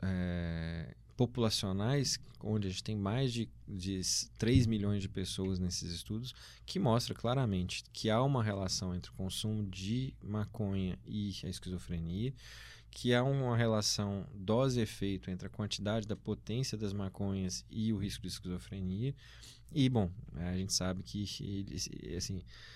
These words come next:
É aquela história, né? Você tem que saber se você quer assumir as consequências ou não, né? Eu acho que o importante é que as pessoas tenham muita consciência do que estão consumindo, dos seus efeitos, né? E das suas consequências e, e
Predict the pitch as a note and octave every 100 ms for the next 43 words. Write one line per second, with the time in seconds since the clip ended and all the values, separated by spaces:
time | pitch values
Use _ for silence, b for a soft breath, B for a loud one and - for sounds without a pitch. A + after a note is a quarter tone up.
0 | B B - A2+ A2 A2 - A#2 F#2+ F2+
1 | F#2+ G2 - - F#2 - F#2 F#2 - -
2 | G2+ - G2+ G2 - G#2 G2 G2 - F#2
3 | - F#2+ - F#2 - G#2 C3 - D#3 -
4 | G#2+ D3+ D#3 F#2+ F2+ F2+ F#2 G2+ G2+ G2
5 | F#2+ - G#2+ G2+ B B B A2+ G#2 A2
6 | - A2 A2+ C3 A#2 - A2+ A2+ A2 -
7 | A2 A2+ A#2 A2+ E3+ F3 - A2+ G#2+ G2+
8 | G#2 G#2+ - F#2+ - - G#2 G2 - F#2+
9 | - G2 F#2+ A2+ C#3+ B B B B -
10 | G#2+ - A#2+ G#2+ G2+ G#2+ A#2 B2+ E3 D#3
11 | D#3 G3+ C#3+ A2 - G#2+ - G2+ G2+ F#2
12 | G#2 A#2+ B2 B2+ C#3+ D3 - A#2+ D3